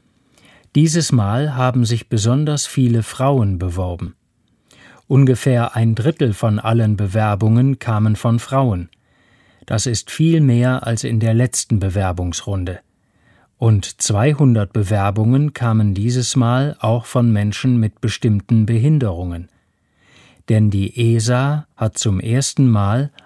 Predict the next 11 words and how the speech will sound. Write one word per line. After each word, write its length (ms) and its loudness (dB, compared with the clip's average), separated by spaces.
auch 440 -2
Menschen 460 2
gesucht, 520 -2
die 320 2
Para-Astronauten 1600 -2
werden 400 -2
wollen. 360 -6
Die 380 2
esa 260 0
möchte 420 0
testen, 640 -2